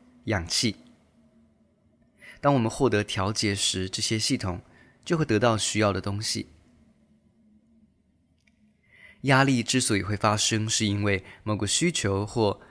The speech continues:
困难导致我们失去平衡，偏离调节的设定值。偏离平衡的时候，我们变成调节不良的状态，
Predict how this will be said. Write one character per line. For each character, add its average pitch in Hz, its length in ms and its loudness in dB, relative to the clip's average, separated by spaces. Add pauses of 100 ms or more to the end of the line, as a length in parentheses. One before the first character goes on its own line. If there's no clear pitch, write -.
(120)
困 135 260 4
难 92 300 -2 (260)
导 92 140 2
致 113 140 -2
我 101 140 4
们 87 120 -2
失 104 180 2
去 107 140 -2
平 90 240 -6
衡， 87 300 -8 (1120)
偏 135 200 4
离 110 160 2
调 101 240 2
节 101 140 0
的 104 120 0
设 135 220 4
定 110 180 -2
值。 95 400 -4 (1600)
偏 190 160 4
离 127 140 6
平 117 260 0
衡 113 140 2
的 107 80 0
时 107 140 2
候， 104 80 4
我 101 100 4
们 101 160 -2
变 117 180 2
成 95 240 -4
调 95 220 0
节 101 160 0
不 107 140 2
良 95 180 2
的 104 80 -4
状 120 220 -2
态， 92 380 -4